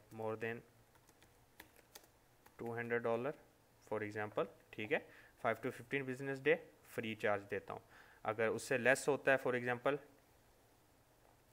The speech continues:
तो जैसे कि मैं यहाँ पे अगर आपके लिए लिख देता हूँ कि आपके लिए आसानी हो, जैसे कि यहाँ पे मैं लिख देता हूँ buy less,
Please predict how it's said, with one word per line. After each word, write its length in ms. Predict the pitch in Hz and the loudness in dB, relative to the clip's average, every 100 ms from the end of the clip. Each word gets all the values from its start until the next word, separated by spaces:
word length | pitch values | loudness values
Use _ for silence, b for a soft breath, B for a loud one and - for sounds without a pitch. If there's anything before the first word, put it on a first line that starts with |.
| - - _ - | -20 -20 _ -4
तो 400 | 110 110 107 - - - - | -2 -2 -4 -6 -16 -20 -8
जैसे 300 | 123 110 120 | -2 0 0
कि 100 | 120 | -2
मैं 140 | 117 | -4
यहाँ 200 | 113 113 | -2 -2
पे 120 | 120 123 | 0 -2
अगर 200 | 117 113 | 0 -2
आपके 240 | 107 120 | -4 -4
लिए 100 | 117 | -4
लिख 160 | 117 - | -6 -2
देता 280 | 117 - | -2 -2
हूँ 80 | 139 - B B B B B B B B B _ _ _ - - - - - | -8 -10 B B B B B B B B B _ _ _ -20 -20 -20 -20 -10
कि 60 | - | -6
आपके 240 | 101 - | -6 -8
लिए 80 | 95 | -10
आसानी 360 | - - - - | -10 -12 -14 -16
हो, 100 | - - - - - _ _ _ _ b b b b b b b - | -20 -20 -20 -20 -20 _ _ _ _ b b b b b b b -12
जैसे 380 | 113 104 110 110 | -10 -8 -8 -6
कि 100 | 110 | -6
यहाँ 260 | 110 113 | -6 -8
पे 100 | 107 | -8
मैं 120 | 113 107 | -8 -8
लिख 140 | 107 - | -8 -8
देता 240 | 110 110 | -8 -6
हूँ 280 | 113 117 101 | -8 -8 -4
buy 340 | 107 110 123 - - - - - - - | -2 0 -2 -8 -16 -20 -20 -20 -20 -14
less, 220 | 113 110 | -8 -8